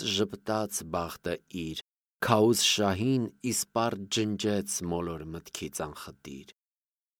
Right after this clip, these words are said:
Ճախարակը ինչքան էլ որ փոխեց ուղին իր բոլոր, նա շահի մոտ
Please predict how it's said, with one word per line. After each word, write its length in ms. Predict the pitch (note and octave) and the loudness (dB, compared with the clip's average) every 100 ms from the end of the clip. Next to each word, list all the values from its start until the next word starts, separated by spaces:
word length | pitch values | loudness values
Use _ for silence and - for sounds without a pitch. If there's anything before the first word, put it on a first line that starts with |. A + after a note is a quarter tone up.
| _ _ - | _ _ 0
Ճախարակը 640 | G#2 G2 - G2 A#2 - G#2 | 4 4 6 6 6 6 4
ինչքան 580 | G#2 G#2 - A#2 A#2 A2+ | 4 2 2 4 4 4
էլ 200 | G2+ F#2+ | 4 4
որ 280 | F#2 A2 G2+ | 6 6 6
փոխեց 560 | - G#2 F2+ - C#3+ - | 0 0 0 2 2 0
ուղին 300 | F#2+ E2+ E2 | -4 -2 -2
իր 160 | D#2+ D#2+ | -2 -4
բոլոր, 460 | D#2 E2+ D#2 D2 - _ _ _ _ - | -4 -2 0 -2 -4 _ _ _ _ -6
նա 160 | E2 | -2
շահի 380 | F2+ F2+ F2 F2 | 0 0 0 0
մոտ 340 | E2+ F2 E2+ | 0 0 -4